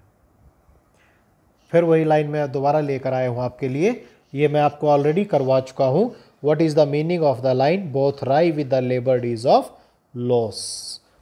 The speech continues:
वो हम already कर चुके हैं, मैं दोबारा इसे नहीं कराऊँगा। What does this circumstance refer to?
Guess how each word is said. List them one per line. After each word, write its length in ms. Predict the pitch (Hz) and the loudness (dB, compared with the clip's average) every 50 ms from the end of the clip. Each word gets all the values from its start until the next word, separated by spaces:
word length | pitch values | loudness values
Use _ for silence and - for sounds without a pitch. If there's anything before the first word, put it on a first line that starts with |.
| _ _ | _ _
वो 120 | - 175 196 | 0 2 4
हम 200 | 175 165 165 160 | 4 4 4 4
already 360 | 147 135 131 127 120 127 131 | 4 4 4 2 -2 -2 -2
कर 180 | 127 - 131 123 | -2 -2 -2 -2
चुके 300 | - - 120 - 131 127 | -2 -6 -4 -2 0 2
हैं, 160 | 143 196 247 - - - _ _ - | 2 2 0 -2 -10 -20 _ _ -8
मैं 120 | 139 139 127 | -6 -2 2
दोबारा 320 | 135 143 143 151 156 160 | 4 6 8 8 8 8
इसे 280 | 156 139 - - 139 127 | 6 2 0 -2 -4 -4
नहीं 260 | 120 120 117 113 123 117 | -4 -4 -4 -4 -6 -6
कराऊँगा। 480 | - 120 113 110 110 104 104 98 92 87 - - _ _ _ _ _ _ _ _ _ _ _ _ _ _ _ _ _ _ _ _ _ _ _ _ _ _ _ _ _ _ _ _ _ _ _ _ _ _ _ _ _ _ _ _ _ _ _ _ _ _ _ _ _ _ _ _ _ _ _ _ _ _ _ _ _ - _ - | -6 -6 -6 -6 -8 -10 -14 -16 -18 -18 -20 -20 _ _ _ _ _ _ _ _ _ _ _ _ _ _ _ _ _ _ _ _ _ _ _ _ _ _ _ _ _ _ _ _ _ _ _ _ _ _ _ _ _ _ _ _ _ _ _ _ _ _ _ _ _ _ _ _ _ _ _ _ _ _ _ _ _ -20 _ -8
What 280 | 139 160 214 269 254 202 | 0 2 2 4 4 6
does 240 | 220 220 214 214 208 | 4 4 4 2 -2
this 260 | 165 185 220 220 - - | -4 -4 -4 -4 -4 -4
circumstance 720 | 190 160 156 - 165 156 151 - - 156 147 147 143 - 139 | -4 -4 -4 -4 -6 -6 -6 -6 -6 -6 -6 -6 -8 -8 -8
refer 340 | 123 123 113 - 131 123 120 117 - 135 | -8 -8 -8 -6 -8 -8 -8 -6 -6 -4
to? 100 | 135 | -4